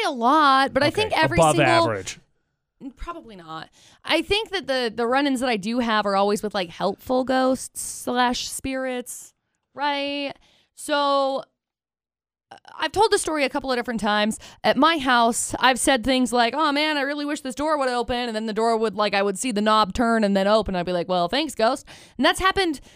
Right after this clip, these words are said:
Speaker 1: probably, like, two times. So when I was working at the bank and I was living in Vernal, I, at one point in time, was kinda walking around. We were looking for napkins because we always had things like cheese balls and snacks because snacks, right? Food,
Speaker 2: Right.
Speaker 1: good. And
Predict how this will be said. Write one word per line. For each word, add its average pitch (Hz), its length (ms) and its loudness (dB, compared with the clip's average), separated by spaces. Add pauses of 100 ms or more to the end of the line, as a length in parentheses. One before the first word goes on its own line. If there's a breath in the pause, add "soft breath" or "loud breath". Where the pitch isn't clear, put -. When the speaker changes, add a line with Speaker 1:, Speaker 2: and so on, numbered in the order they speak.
(140)
Speaker 1:
probably, 240 240 -2
like, 190 220 -6
two 196 180 -12
times. 190 480 -2 (200 soft breath)
So 311 260 4
when 311 180 2
I 370 60 2
was 427 120 -2
working 381 220 -6
at 339 80 -6
the 311 60 -6
bank 196 360 0
and 214 140 2
I 220 60 2
was 202 100 -4
living 202 220 -6
in 294 80 -4
Vernal, 196 380 -2 (400 soft breath)
I, 262 600 4
at 269 140 0
one 294 180 0
point 277 220 0
in 220 80 -2
time, 180 280 -2
was 180 220 -8 (220)
kinda 254 180 -2
walking 226 300 0
around. 208 280 0
We 208 80 -4
were 214 120 -2
looking 285 220 0
for 240 100 -2
napkins 185 640 0
because 190 280 0
we 247 200 0
always 208 300 2
had 185 200 2
things 185 300 -2
like 175 200 0
cheese 285 240 2
balls 202 320 4
and 190 140 -2
snacks 240 400 0
because 202 300 -4
snacks, 220 420 -2
right? 220 300 0
Food, 143 80 2
Speaker 2:
Right. 147 420 0
Speaker 1:
good. 170 360 2 (1120 soft breath)
And 277 200 0